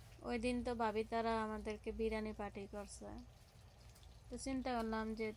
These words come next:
তো খালাম্মা আইছে, অনেক দিন হইছে, ওনাকে বাসায় তো না দাওয়াত দেয়া খাওয়ানো হয় না, যেহেতু আমার বাসা চারতলা,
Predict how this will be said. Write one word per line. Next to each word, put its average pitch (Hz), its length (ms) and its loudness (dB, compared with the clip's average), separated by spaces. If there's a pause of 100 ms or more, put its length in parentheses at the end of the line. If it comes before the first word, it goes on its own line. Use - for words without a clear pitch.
তো 208 520 -2
খালাম্মা 214 480 -2
আইছে, 214 300 -2
অনেক 202 460 -4
দিন 208 180 -4
হইছে, 208 300 -6 (1000)
ওনাকে 208 440 -4
বাসায় 208 340 -2
তো 214 120 -2
না 208 200 -2 (920)
দাওয়াত 202 400 0
দেয়া 196 220 -4
খাওয়ানো 202 460 -4
হয় 208 140 0
না, 202 140 -4
যেহেতু 202 260 -4
আমার 208 200 0
বাসা 202 360 0
চারতলা, 208 760 -4